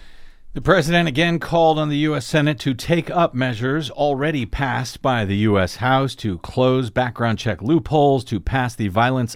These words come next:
Against Women Act, and eliminate legal immunity for gun manufacturers, and to ban assault weapons and high-capacity magazines, like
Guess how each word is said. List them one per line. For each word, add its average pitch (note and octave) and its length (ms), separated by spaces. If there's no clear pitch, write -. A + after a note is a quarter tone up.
Against A2 480
Women C3+ 480
Act, B2+ 500
and G#2+ 140
eliminate A2+ 680
legal A#2 580
immunity G#2+ 640
for F#2+ 260
gun A#2+ 400
manufacturers, F2 1200
and C#3 440
to F3+ 180
ban A#2+ 360
assault G3 420
weapons A#2+ 560
and D3+ 160
high-capacity A2+ 840
magazines, F#2+ 880
like F2+ 200